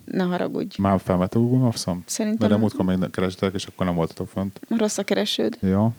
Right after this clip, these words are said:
Speaker 2: oké.
Speaker 1: Szerintem ott vagyunk.
Speaker 2: Nem, mert tud-, a múltkor, amikor mentünk, akkor még, akkor még nem voltatok.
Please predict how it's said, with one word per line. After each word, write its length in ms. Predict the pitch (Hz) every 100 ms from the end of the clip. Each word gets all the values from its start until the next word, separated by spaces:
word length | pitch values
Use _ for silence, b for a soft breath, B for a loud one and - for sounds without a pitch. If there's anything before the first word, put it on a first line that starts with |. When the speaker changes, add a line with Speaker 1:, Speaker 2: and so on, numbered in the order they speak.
| - -
Speaker 2:
oké. 300 | 90 - 120 123 B B B B _ -
Speaker 1:
Szerintem 360 | - 226 302 523
ott 140 | 523 -
vagyunk. 560 | 151 147 - - 208 -
Speaker 2:
Nem, 180 | 127
mert 140 | 123 98
tud-, 260 | 120 -
a 340 | 101 107 117 113
múltkor, 340 | 135 143 -
amikor 240 | 117 110 107
mentünk, 300 | 110 104 104
akkor 200 | - 98
még, 140 | 98
akkor 240 | 92 - 98
még 80 |
nem 120 | 92 85
voltatok. 440 | 76 - 90 -